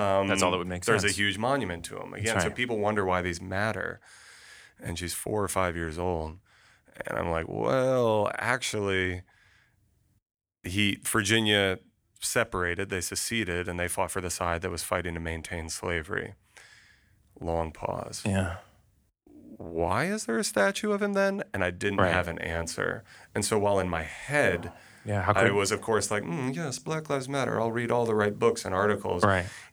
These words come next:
Speaker 2: It was just this drop in my stomach because my own daughter saw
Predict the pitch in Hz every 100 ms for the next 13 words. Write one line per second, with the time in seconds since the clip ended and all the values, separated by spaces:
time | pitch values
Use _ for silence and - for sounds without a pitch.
0 | _ - 101 92 90 - _ _ _ -
1 | _ _ _ _ - 98 90 85 92 85
2 | - 85 85 95 92 95 107 113 92 87
3 | 82 - 104 98 92 - 95 90 92 92
4 | 95 90 87 92 92 85 80 - 101 95
5 | 92 87